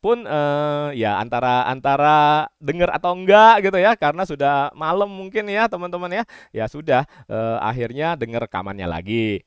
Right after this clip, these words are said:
Which is itu oke, teman-teman ya. Tetapi ada, eh, ada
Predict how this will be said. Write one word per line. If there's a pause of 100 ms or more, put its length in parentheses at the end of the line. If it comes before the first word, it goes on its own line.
Which
is
itu
oke,
teman-teman
ya.
Tetapi (480)
ada, (320)
eh,
ada